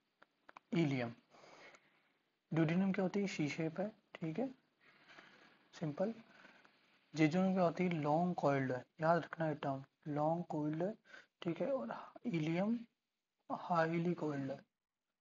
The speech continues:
एनसीईआरटी की खास बात है, आपको words पे focus करना है, Highly coiled structure है, ठीक है। Small intestine से हम बात करें, सीधा कहाँ पे गए हम? Large intestine पे, ठीक है।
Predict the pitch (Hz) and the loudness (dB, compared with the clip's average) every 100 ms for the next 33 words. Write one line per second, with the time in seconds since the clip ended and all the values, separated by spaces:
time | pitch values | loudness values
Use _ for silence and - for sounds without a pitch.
0 | - 175 180 233 220 233 - 175 190 185 | -2 0 2 2 2 2 4 4 4 4
1 | 202 202 185 160 170 - 190 - 151 147 | 2 2 4 6 6 4 -2 -2 -4 -6
2 | - - 160 156 - 165 165 170 160 147 | -6 -8 -6 -8 -2 0 2 0 0 -2
3 | 135 - 147 - 175 160 - 185 208 - | -4 -6 -6 -4 -4 -4 -4 -2 -2 -4
4 | - - - - _ _ _ 254 - 190 | -16 -20 -20 -20 _ _ _ -6 -2 2
5 | 208 196 190 - 185 180 185 185 170 147 | 4 4 0 0 0 0 0 0 8 8
6 | 147 156 156 190 - 156 160 151 160 160 | 8 2 -2 -2 -4 -2 -2 -4 -4 -2
7 | 147 147 160 247 _ _ _ _ _ _ | -2 -2 -2 -4 _ _ _ _ _ _
8 | _ _ - _ 160 147 156 147 156 - | _ _ -20 _ 0 2 2 0 -2 -2
9 | 165 165 - 233 - 185 190 | -2 -2 -4 -6 -6 -4 -4